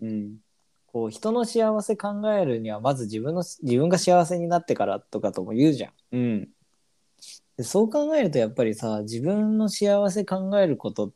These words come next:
Speaker 2: ていけないことではないってことでしょ？
Speaker 1: うん。もうそうです。マズローの欲求五段階説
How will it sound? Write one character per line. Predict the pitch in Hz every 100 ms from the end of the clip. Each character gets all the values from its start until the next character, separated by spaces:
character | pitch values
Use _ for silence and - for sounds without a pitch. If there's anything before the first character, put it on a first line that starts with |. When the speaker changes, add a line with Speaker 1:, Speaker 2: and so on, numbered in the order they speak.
| _ -
Speaker 2:
て | 113 104 92
い | 110
け | 160
な | 226 240
い |
こ | 240 220
と | 214
で | 147
は | 101
な | 104
い |
っ | 101
て | -
こ | 82
と | 76
で | 104
し | 78
ょ？ | 87 - _ _ _ _ -
Speaker 1:
う |
ん。 | 147
も |
う |
そ | 135 156 135
う |
で | 107
す。 | - - _ _
マ | 117 135
ズ | 135 113
ロ | 104
ー | 101
の | 127 104 - _ _ _
欲 | 104 104 -
求 | -
五 | 110 110
段 | 117 120
階 | - 117
説 | - 110 -